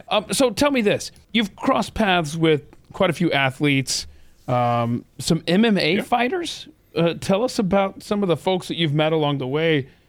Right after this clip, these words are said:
Speaker 1: and, and that, that really stood out for you.
Speaker 2: Well, um, so at U N L, yeah, I, I did work in the athletic department,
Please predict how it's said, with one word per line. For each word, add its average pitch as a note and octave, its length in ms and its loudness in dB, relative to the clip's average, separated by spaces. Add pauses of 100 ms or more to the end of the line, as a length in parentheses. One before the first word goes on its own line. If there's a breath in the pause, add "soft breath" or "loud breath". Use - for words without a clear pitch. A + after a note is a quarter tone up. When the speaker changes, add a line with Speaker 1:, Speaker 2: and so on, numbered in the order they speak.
(220 soft breath)
Speaker 1:
and, C#3+ 220 2
and C#3 280 -2
that, C#3 180 -2
that C#3+ 100 0
really D#3 220 2
stood D#3 240 0
out D3 200 0
for A2 160 -4
you. - 120 -12 (560 soft breath)
Speaker 2:
Well, G#3+ 360 4 (320 loud breath)
um, D3+ 540 2 (100)
so D#3+ 280 0
at F#3+ 200 2
U E3+ 200 6
N C#3+ 100 2
L, C3 360 0 (840 loud breath)
yeah, C3+ 140 0
I, C#3 280 2
I D3 40 2
did D3+ 200 2
work C3 260 -2
in B2+ 80 0
the A#2+ 100 2
athletic A#2 380 0
department, - 640 -4